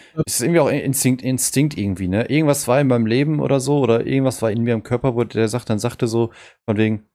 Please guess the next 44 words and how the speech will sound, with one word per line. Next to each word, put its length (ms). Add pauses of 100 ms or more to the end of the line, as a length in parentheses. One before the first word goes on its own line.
(300)
nee, 80
ich 100
glaube, 200
du 40
bist 180
ein 40
P-C-Spieler. 640
Und 100
da 60
hab 100
ich 80
halt 140
durch 120
einen 60
Freund, 240
der 160
im 160
Call 140
of 100
Duty 140
kennengelernt, 420
und 80
seitdem 320
w-, 460
wollte 100
ich 80
auch 60
einen 100
P 80
C 220
haben. 280
Keine 180
Ahnung, 200
obwohl 160
ich 140
eigentlich, 360 (240)
ja, 120
jahrelang 400
PlayStation 340
eins 80
und 60
zwei 120
gespielt 220
habe. 200